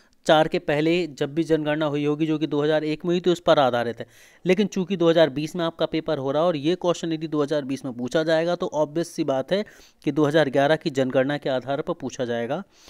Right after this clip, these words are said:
तो दो हज़ार ग्यारह की जनगणना के आधार पर हम बात करें, जो जनजातियों की संख्या का प्रतिशत सबसे ज़्यादा है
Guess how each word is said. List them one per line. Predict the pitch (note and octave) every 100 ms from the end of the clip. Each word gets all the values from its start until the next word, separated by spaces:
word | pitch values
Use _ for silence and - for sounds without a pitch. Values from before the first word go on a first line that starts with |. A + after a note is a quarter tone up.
| - _
तो | D#3
दो | C#3 D#3
हज़ार | E3 G#3
ग्यारह | F3+ E3+ F3+
की | F#3+
जनगणना | D#3 D3 D#3 E3+
के | E3+
आधार | D#3+ D3 D#3+
पर | E3+
हम | D#3 C3
बात | C3+ C#3 -
करें, | E3 E3
जो | D3+
जनजातियों | C3+ C3 C#3 C#3+ - F3
की | F3
संख्या | - C#3+ C#3 E3
का | F3+
प्रतिशत | F3 D#3 F3+ E3+
सबसे | E3 D3+ - E3+
ज़्यादा | D3 C#3+ C#3 B2+
है | B2